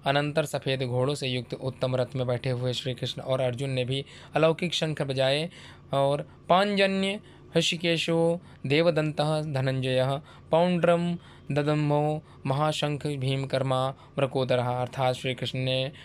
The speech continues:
पांजन्य नामक, अर्जुन ने देवदत्त नामक और भयानक कर्म वाले भीमसेन ने पौंड्र नाम शंख, महाशंख बजाया। "अनंत विजयम राजा कुंती पुत्रो युधिष्ठिरः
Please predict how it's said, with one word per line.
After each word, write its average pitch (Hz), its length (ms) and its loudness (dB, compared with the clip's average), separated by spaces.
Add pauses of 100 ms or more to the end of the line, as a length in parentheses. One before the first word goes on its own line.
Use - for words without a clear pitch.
(180)
पांजन्य 156 600 2
नामक, 156 500 0 (220)
अर्जुन 139 280 2
ने 156 140 0
देवदत्त 139 460 -2
नामक 135 320 -2
और 131 160 0
भयानक 131 360 -2
कर्म 127 240 -2
वाले 123 300 0
भीमसेन 131 420 -2
ने 131 220 -2 (300)
पौंड्र 156 320 2
नाम 135 220 -2
शंख, 131 320 -6 (240)
महाशंख 131 460 0
बजाया। 120 380 -4 (500)
"अनंत 170 240 4
विजयम 165 500 2 (240)
राजा 139 220 4
कुंती 131 300 -4
पुत्रो 135 340 -2
युधिष्ठिरः 135 640 0